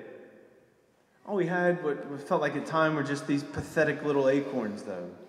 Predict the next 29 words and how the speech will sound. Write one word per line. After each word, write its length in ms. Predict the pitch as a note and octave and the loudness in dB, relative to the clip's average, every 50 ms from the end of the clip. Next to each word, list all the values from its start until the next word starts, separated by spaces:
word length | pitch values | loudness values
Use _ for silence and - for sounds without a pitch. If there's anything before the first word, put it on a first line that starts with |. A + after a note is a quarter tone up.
| - - - - - - - - - - - - | -20 -20 -20 -20 -20 -20 -20 -20 -20 -20 -20 -14
But 80 | - C3+ | -8 -4
oh, 140 | C3+ C3+ C3 | -2 -2 -2
if 120 | B2+ - | -2 -4
we 60 | C#3+ | -6
could 140 | C3+ - C3+ | -4 -2 0
only 200 | C#3 C3+ C3 B2+ | 0 2 2 0
see 300 | A#2+ - - - D3 C#3+ | 0 -2 -4 -2 0 0
the 100 | C#3 A#2+ | 0 -2
forest 600 | - - - D3+ C#3 B2+ A2 G#2+ G#2 - - - - - - - - - | -4 -2 0 2 4 4 4 2 0 -2 -6 -10 -12 -12 -14 -12 -10 -6
that 120 | B2 A2+ | -6 -4
it 80 | A2+ G#2 | -4 -6
was 120 | G#2 - | -6 -6
headed 320 | B2+ B2 A2 G#2 F#2+ - - | -6 -4 -4 -6 -8 -10 -12
to, 100 | - G2 | -14 -14
it 1700 | - - - - - - - - - - - - - - - - _ _ _ _ _ _ _ _ _ _ _ - - - - - - | -14 -16 -18 -20 -20 -20 -20 -20 -20 -20 -20 -20 -20 -20 -20 -20 _ _ _ _ _ _ _ _ _ _ _ -20 -20 -20 -20 -20 -14
would 80 | - A2 | -12 -10
have 80 | G#2 G#2 | -8 -6
made 140 | G#2+ G#2 | -6 -4
all 140 | A2 G#2+ G#2+ | -2 -2 -2
the 120 | G#2+ G#2+ G2+ | -2 -4 -6
difference. 540 | G2+ F#2+ - - - - - - - - - - - _ _ _ _ _ _ _ _ _ _ _ _ _ _ _ _ _ _ _ - | -8 -10 -10 -14 -18 -18 -20 -20 -20 -20 -20 -20 -20 _ _ _ _ _ _ _ _ _ _ _ _ _ _ _ _ _ _ _ -12
And 100 | A2+ A2+ | -8 -4
here 160 | B2 B2+ A#2+ | -2 0 0
he 140 | A2+ A2+ A2+ | 0 0 -2
is, 340 | G#2+ F#2+ F2 E2+ - - - - - - - - - - - _ _ _ - | -2 -4 -6 -10 -12 -16 -16 -18 -20 -20 -20 -20 -20 -20 -20 _ _ _ -8
ordinary, 580 | - A#2+ A2+ G#2+ A2 G#2 G2+ F#2 F2+ F2+ F2+ F2+ - - - - - - - - _ _ _ - - - - - - | -6 -4 -4 -4 -4 -6 -8 -8 -10 -12 -14 -16 -18 -20 -20 -20 -20 -20 -20 -20 _ _ _ -20 -20 -20 -20 -6 -2
physical 520 | C#3+ C#3+ C#3+ C#3 C#3 C#3 - C#3+ C#3+ C3+ | 0 0 0 0 -2 -2 2 4 4 4
yet 260 | B2+ A#2+ A#2+ G#2+ G#2 | 4 2 0 -2 -4
supernatural, 960 | - - - D3+ C#3+ - C#3 B2+ B2 A#2 A2+ A2 - - - A#2+ A2 G#2+ G#2+ | -6 -6 -6 -8 -6 -4 -2 0 0 0 0 -2 -4 -6 -6 -6 -4 -4 -6